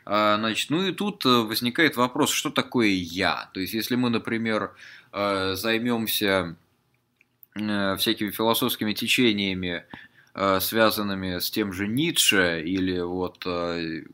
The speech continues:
и сейчас набирает обороты так называемая философия воплощенного сознания,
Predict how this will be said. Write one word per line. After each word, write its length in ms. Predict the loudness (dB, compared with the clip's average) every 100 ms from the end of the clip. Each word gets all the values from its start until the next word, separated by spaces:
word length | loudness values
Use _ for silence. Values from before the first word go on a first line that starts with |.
| -8
и 100 | -6
сейчас 340 | 0 -2 -2 -8
набирает 460 | -4 0 0 0
обороты 520 | -2 0 2 0 -4
так 240 | -8 -8 -8
называемая 720 | -8 -4 0 0 0 -4 -8
философия 880 | -6 -2 -2 -2 -4 -4 -6 -6 -10 -20 -16 -8
воплощенного 840 | -8 0 2 2 2 0 -2 -4
сознания, 840 | -2 0 2 2 2 2 -2 -4